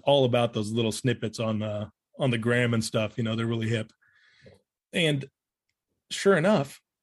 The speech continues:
Mark was really offended by it. In fact, to a, an email to the staff, he actually let him know that, you know, he was so appalled by it that he couldn't,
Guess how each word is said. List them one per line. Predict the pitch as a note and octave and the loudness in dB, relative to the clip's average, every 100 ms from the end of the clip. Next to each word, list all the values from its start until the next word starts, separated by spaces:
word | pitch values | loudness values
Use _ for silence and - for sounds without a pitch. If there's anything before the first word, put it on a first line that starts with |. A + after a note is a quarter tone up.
| _ _ _ _ _ - | _ _ _ _ _ -4
Mark | C3+ F3 A3 C#3 | 0 2 2 0
was | G#2+ | -2
really | A2 C3 E3+ F#3 F#3 | -2 0 2 4 4
offended | D#3+ - F#3+ G#3+ - | 0 -2 -2 -2 -4
by | F#2+ D#2 | -8 -12
it. | - - - _ _ _ _ _ _ - | -16 -20 -20 _ _ _ _ _ _ -4
In | E3 | -2
fact, | D3+ B2+ B2 F#3 | 0 -2 -2 -4
to | - E3 | 2 4
a, | B2+ - B2+ | 4 2 0
an | |
email | D3+ C4+ B2 A#2 | 2 2 2 0
to | C3+ | -4
the | A2+ | -4
staff, | - A3+ G#3 - | -6 -4 -4 -2
he | G#3 G#3 | 0 2
actually | F#3+ - D#3+ | 0 0 2
let | E3 | 2
him | D3+ | 2
know | D3+ F3 | 2 2
that, | C#3 B2+ - _ - - - _ - | 4 2 0 _ -20 -20 -20 _ -2
you | |
know, | D#3 D3 C#3+ | 4 4 4
he | C3 D#3 | 0 -2
was | C#3 | -2
so | - F3+ E3 - C3+ | 0 2 2 -2 -10
appalled | - - F3 E3 C#3 | -12 -6 0 0 2
by | C#3 C3 | 0 0
it | C3 | -2
that | C#3+ | -6
he | C#3 | -8
couldn't, | C#3 F3 D3+ | -2 -2 -2